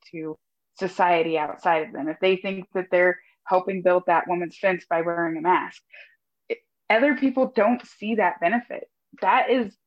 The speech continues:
up to the individual to decide. And I think that it's something that everybody is really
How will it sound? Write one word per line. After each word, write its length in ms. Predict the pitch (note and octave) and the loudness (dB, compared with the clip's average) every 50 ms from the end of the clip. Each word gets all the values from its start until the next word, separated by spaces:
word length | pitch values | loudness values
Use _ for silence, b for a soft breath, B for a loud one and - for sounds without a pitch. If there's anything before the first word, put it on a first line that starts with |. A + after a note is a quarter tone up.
| _ _ | _ _
up 240 | - G#3 A3+ - - - | 0 0 0 0 -4 -10
to 80 | A3+ | -10
the 160 | G3+ G3+ F#3+ | -8 -6 -6
individual 800 | F#3+ F#3 F3+ F3 E3 F3+ F#3 F#3+ A#3 G#3 F#3 F3 E3 D#3+ E3+ E3+ - - | -4 -6 -6 -4 -4 -4 -2 -2 -2 -2 -2 -4 -4 -4 -6 -8 -10 -14
to 100 | - F3+ | -14 -8
decide. 580 | E3 E3 D3+ - - D#3+ E3 F3 D#3 D3 C#3 - - | -6 -6 -8 -4 -2 0 0 0 0 -2 -4 -2 -2
And 160 | - F3+ F3 | 0 0 2
I 140 | E3+ F3+ F3+ | 0 0 -2
think 300 | - - A3+ G#3+ G3+ - | -2 -4 -4 -4 -4 0
that 200 | F#3+ E3+ D3+ - b b b b b b b b _ | 2 2 2 2 b b b b b b b b _
it's 220 | F#3+ G3+ - - - | -2 -2 -2 -2 -2
something 440 | - G#3 G#3+ G#3+ - A#3 G3+ F#3 F3+ | 0 0 0 0 -2 -4 -4 0 2
that 200 | F3 E3 D#3+ - - _ _ | 4 4 4 2 -2 _ _
everybody 540 | F#3 F#3+ F#3+ A3 A3+ G3+ A3 F#3+ F#3+ F3+ F3 | 2 4 4 4 4 4 4 4 4 2 2
is 140 | E3+ E3 | 0 -2
really 380 | E3+ E3 F3+ G3+ G3+ G3+ F#3 F3+ | -2 2 4 4 4 4 2 0